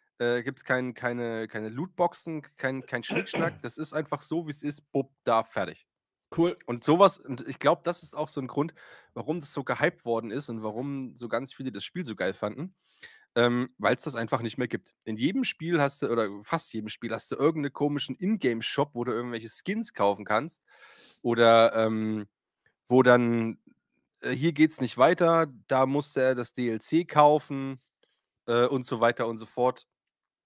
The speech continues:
Speaker 1: Und, ne, früher gab's halt 'n Spiel, das war fertig, das ist auf 'n Markt gekommen, dann hast du das gekauft, hast das gespielt, hast dir das Add-on gekauft, fertig.
Speaker 2: Ja.
Speaker 1: So. Und jetzt, äh, kannst du ja schon Vorbestellerboni, da kriegst du schon irgendwie, irgendwie noch fünf andere Sachen noch dazu. Äh,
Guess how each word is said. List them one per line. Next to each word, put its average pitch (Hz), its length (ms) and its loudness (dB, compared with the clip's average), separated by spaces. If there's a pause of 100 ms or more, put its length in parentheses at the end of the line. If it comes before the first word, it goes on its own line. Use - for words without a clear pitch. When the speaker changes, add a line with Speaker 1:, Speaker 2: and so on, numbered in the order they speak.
(600)
Speaker 1:
Und, 117 320 -4
ne, 139 160 -4
früher 175 280 4
gab's 147 220 2
halt 135 120 -2
'n - 40 -12
Spiel, 196 260 -6
das 160 120 -6
war 120 80 -2
fertig, 156 300 2
das 127 100 -14
ist 120 80 -12
auf 120 140 -4
'n 117 80 -8
Markt 135 200 2
gekommen, 143 320 0
dann 113 120 -2
hast 117 180 -6
du 110 40 -6
das - 100 -14
gekauft, 139 300 -2
hast - 100 -18
das 107 100 -14
gespielt, 156 380 -8
hast - 100 -14
dir 104 80 -8
das - 80 -20
Add-on 151 240 2
gekauft, 131 480 0
fertig. - 380 -6 (420)
Speaker 2:
Ja. 127 140 -6
Speaker 1:
So. 104 180 0 (540)
Und 120 140 -2
jetzt, - 360 0
äh, 127 280 2
kannst 139 280 0
du 139 40 2
ja 120 60 2
schon 120 140 -2
Vorbestellerboni, 143 1040 0
da 127 80 -6
kriegst - 280 -14
du 131 60 -14
schon 131 220 -8
irgendwie, 127 580 -6
irgendwie 123 320 -6
noch 120 140 -4
fünf 131 260 -6
andere 120 320 -4
Sachen 123 320 -2
noch 120 160 -6
dazu. 123 720 -10 (640)
Äh, 113 460 0